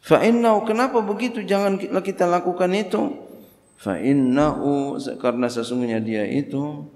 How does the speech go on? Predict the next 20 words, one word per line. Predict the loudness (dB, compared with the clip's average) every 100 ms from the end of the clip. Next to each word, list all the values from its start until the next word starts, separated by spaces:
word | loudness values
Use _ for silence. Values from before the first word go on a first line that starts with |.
| -20 _ _ _ _ _ _ -10
ya, | -6 -6 -4 -4
ilmu | -2
debat, | -2 0 0 0 -2 0
yub'idu | 2 4 2 2 2 2 0 2
thaliba | 4 6 4 4 4 4 4
anil | 2 4 2 2 0
fiqhi, | -2 -2 -4 -4 -4 -8 -10 -12 -8
dapat | -4 -2 -2 0
menjauhkan | 2 4 4 2 0 -2 -2 -4 -10 -18 -20 -18
seorang | -4 0 2 2 2
penuntut | 0 0 0 -2 -2 -4 -6 -18 -20 -6
ilmu | -2 0 2 2
daripada | 0 0 -2 -4 -4
fiqih. | -6 -8 -8 -12 -14 -20 _ _ _ _ _ _ _ _ _ _ _ _ _ _ _ _ _ _ _ _ _ _
Wa | 2
yudhi'ul | 6 6 8 6 8 6 4
umra, | 4 4 4 2 0 0
dan | 2 4
dapat | 4 2 0 -2
menyanyiakan | 0 0 0 -2 -4 -8 -14 -18 -18 -20 -20 -12 -4 0 2 0 0 -2 -4